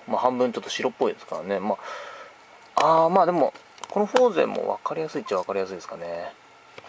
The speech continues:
もちろんですね、最初は全部揃うまで回そうと思ったんですけど、まあ、横から見た時ですね、この黄色いオーズばっかり見えたので、あー、ちょっと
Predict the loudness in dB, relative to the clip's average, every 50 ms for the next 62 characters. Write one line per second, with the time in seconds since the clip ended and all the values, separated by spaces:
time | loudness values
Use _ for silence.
0 | -18 -18 -18 -18 -20 -20 -20 -20 -20 -20 -20 _ _ _ -20 -20 _ _ _ _
1 | _ _ _ _ -2 0 2 4 4 4 4 2 0 -4 -4 0 2 2 2 4
2 | 4 4 6 6 6 6 4 2 2 0 0 0 0 0 2 2 2 2 2 0
3 | 0 2 2 2 2 2 0 -4 -4 -4 -4 -4 -4 -4 -6 -8 -8 -8 -14 -16
4 | -10 -6 -6 -6 -8 -10 -20 -20 -8 -2 0 2 2 2 0 -2 0 2 4 4
5 | 4 4 4 4 4 2 2 2 0 -4 -6 -10 -10 -12 -12 -6 -2 2 2 2
6 | 2 -2 _ -20 -20 -20 -20 -20 -20 -20 -20 _ _ -8 -4 -2 -2 -2 -2 -4
7 | -6 -10 -12 -18 _ _ _ _ _ -12 -4 0 2 4 4 4 4 4 4 4
8 | 4 2 2 0 0 2 0 0 0 2 0 0 0 2 0 0 2 0 0 -2
9 | -4 -12 -20 -20 -20 -20 -20 -20 -20 -20 _ _ -20 -8 -2 0 2 2 2 2
10 | 0 0 2 2